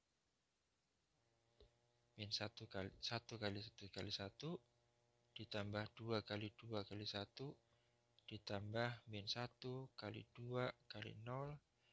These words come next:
dikurangi satu kali satu kali min satu, dikurangi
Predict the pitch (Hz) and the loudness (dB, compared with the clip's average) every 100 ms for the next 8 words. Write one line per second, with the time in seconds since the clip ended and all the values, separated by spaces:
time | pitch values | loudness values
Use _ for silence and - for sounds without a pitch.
0 | - _ _ 107 - 104 104 107 120 117 | -20 _ _ -12 -6 -4 -2 0 0 -2
1 | - 135 131 110 101 107 - 120 - 123 | -4 -8 -4 -2 0 2 0 -2 -8 -12
2 | - 113 117 117 113 113 120 120 - 147 | -6 -6 -4 -6 -4 -2 -2 -4 -6 -8
3 | 160 - _ _ _ _ _ - - - | -8 -10 _ _ _ _ _ -20 -20 -20
4 | - - - - _ - - 110 110 104 | -20 -20 -20 -20 _ -20 -12 -6 0 0
5 | 101 | 0